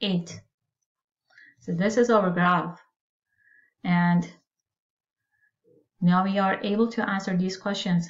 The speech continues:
What are the domain and range of f? So domain is what we have on x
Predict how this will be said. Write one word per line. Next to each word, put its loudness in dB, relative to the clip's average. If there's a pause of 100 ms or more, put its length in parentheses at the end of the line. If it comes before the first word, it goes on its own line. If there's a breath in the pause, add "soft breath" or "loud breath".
What 0
are 4
the 6
domain 2
and 2
range 0
of -4
f? -2 (2000)
So -8
domain -2
is -4
what 0
we 0
have -4
on 0
x -8